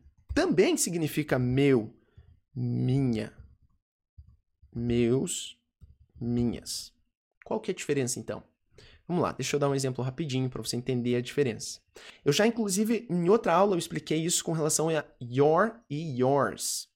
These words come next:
My a gente vai usar, tá? Vou até colocar aqui. My a gente vai usar quando temos, quando temos uma, um substantivo após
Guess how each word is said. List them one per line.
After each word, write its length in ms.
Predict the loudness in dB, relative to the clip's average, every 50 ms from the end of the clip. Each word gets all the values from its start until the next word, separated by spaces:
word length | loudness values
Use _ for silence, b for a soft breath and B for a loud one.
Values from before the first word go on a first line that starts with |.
| _ _
My 640 | -4 0 2 6 6 8 8 6 6 4 2 -2 -2 _
a 80 | 0 0
gente 240 | 2 0 -2 0 2
vai 160 | 4 4 4
usar, 440 | 4 4 4 4 4 4 2 -4 -10 -14 -14 -14 -14 -14 _ _ _ -20 -16
tá? 320 | -4 -2 0 0 0 -4 -10
Vou 140 | -12 -10 -10
até 160 | -10 -10 -12
colocar 280 | -10 -8 -8 -6 -6 -8
aqui. 300 | -10 -8 -12 -14 -14 -14 _ _ _ _ -20 -20 _ _ _ -20 -20 -20 -20 -20 _ -6
My 480 | -2 2 4 6 6 6 4 2 0 -4 _
a 100 | -4 -2
gente 280 | -2 -2 -4 -4 -2
vai 120 | -2 -2 -2
usar 400 | -2 -2 0 2 2 2 0 -6 -14 -20 b b b b b b b -20 -6
quando 560 | 2 4 6 6 6 4 2 0 -2 -4 -8 -16 -20 -20 -20 -18 -18 -18 -20 -20 -20 -20 -20 -8
temos, 640 | -2 0 0 2 2 0 0 -2 -4 -8 -12 -14 -18 -16
quando 220 | -10 -10 -10 -8
temos 680 | -10 -4 -2 0 0 0 0 -4 -8 -14 -16 -16 -16 -18 -20 -20 -20 _ -20 -20 -20 -20 -20 -20 -20 -12 -6
uma, 400 | -4 -2 0 0 0 -2 -4 -6 -14 _ _ _ -12 -6
um 200 | -4 -4 -4 -4 -8 -14 _ -18 -18 -18 -20 -20 _ _ _ _ -20 -20 -20 -20 -20 b b b b b b
substantivo 1400 | -14 -10 -6 -4 -2 0 2 0 0 0 -2 -2 0 2 0 0 0 -2 -4 -2 0 0 0 0 0 -4 -6 -6 -12 _ _ _ _ _ _ _ -20 -20 _ _ -20 -18 -18 -18 -20 -20 -20 -20 -8 -4
após 720 | -4 -4 -4 -2 0 0 0 0 -2 -6 -12 -14 -18 -20